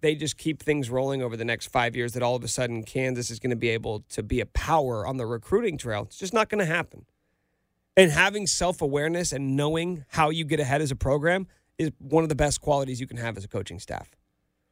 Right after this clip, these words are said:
That's why I thought that, you know, guys like Charlie Weis, and even, I mean, Turner Gill, Charlie Weis, David Beatty, Les Miles, all of those guys shared one common trait, which is that they thought they were gonna win through recruiting.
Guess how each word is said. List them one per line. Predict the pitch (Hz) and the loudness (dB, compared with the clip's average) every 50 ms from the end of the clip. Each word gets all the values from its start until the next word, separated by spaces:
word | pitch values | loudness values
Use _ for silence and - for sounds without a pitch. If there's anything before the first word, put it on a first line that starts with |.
| _ _ _ _ _ _ _ _ _ _ _ _ _ _ _ _ - | _ _ _ _ _ _ _ _ _ _ _ _ _ _ _ _ -2
That's | 156 139 - | -2 2 4
why | 170 175 180 185 175 - - | 6 6 6 4 2 0 -2
I | 151 151 | -4 -4
thought | - - 175 165 214 139 | 0 2 2 2 2 2
that, | 143 147 123 87 - _ - | 0 -4 -4 -4 -12 _ -16
you | - - | -16 -14
know, | - | -14
guys | - - - 147 160 160 143 | -8 -2 2 2 4 4 2
like | 170 135 | -2 -4
Charlie | - - 165 165 156 151 | -2 0 2 2 2 2
Weis, | 135 139 135 139 147 147 131 - - - - | 0 0 2 0 0 -2 -2 -6 -8 -8 -4
and | 156 156 | -4 -4
even, | 147 101 117 | -4 -4 -4
I | 131 | -4
mean, | 143 135 123 110 | -2 -2 -2 -4
Turner | - - 165 160 147 | -4 -2 0 0 0
Gill, | 113 113 135 139 143 143 139 - _ _ _ _ _ _ - | 0 0 0 2 2 0 -2 -8 _ _ _ _ _ _ -8
Charlie | - 147 151 147 139 | -4 -2 0 0 0
Weis, | 131 127 127 139 139 131 - - _ _ _ _ _ | -2 -2 -2 -4 -4 -6 -8 -12 _ _ _ _ _
David | - 139 147 135 139 123 | -2 -2 -2 -2 -2 0
Beatty, | - 127 127 127 127 131 131 123 - _ _ _ _ | 0 2 2 2 0 -2 -4 -6 -8 _ _ _ _
Les | - 131 135 135 - - | -2 0 0 0 0 -2
Miles, | 127 123 117 120 120 123 127 - _ _ _ _ _ - | -2 0 0 2 2 0 0 -4 _ _ _ _ _ 10
all | - 196 233 240 233 | 10 12 12 10 6
of | 220 175 | 0 -4
those | - 170 160 135 - | -6 -6 -6 -6 -6
guys | - 113 85 65 - - - - _ _ _ _ _ _ _ _ | -6 -8 -8 -8 -10 -16 -18 -20 _ _ _ _ _ _ _ _
shared | - - 185 165 135 | 0 2 2 2 2
one | 123 147 160 170 180 170 | 2 2 2 2 0 -2
common | - 156 156 156 156 147 | -2 -2 0 0 -2 -4
trait, | - - 131 120 104 - - - | -4 -4 -2 -2 -2 -4 -6 -4
which | - 147 131 - | -2 -2 -2 0
is | 131 127 113 | -2 -2 0
that | 127 113 101 - | 0 -2 -2 0
they | - 156 175 180 | 0 0 0 0
thought | - - 156 139 143 139 - | 0 -2 -2 -2 -2 -2 -4
they | - 131 | -4 -4
were | 131 131 127 | -4 -4 -4
gonna | 123 127 123 110 | -4 -4 -4 -4
win | 98 110 110 107 110 101 | -2 -2 -2 -2 -4 -4
through | - 110 104 | -4 -6 -6
recruiting. | 101 107 - - - - - - - | -6 -6 -6 -8 -10 -10 -10 -14 -18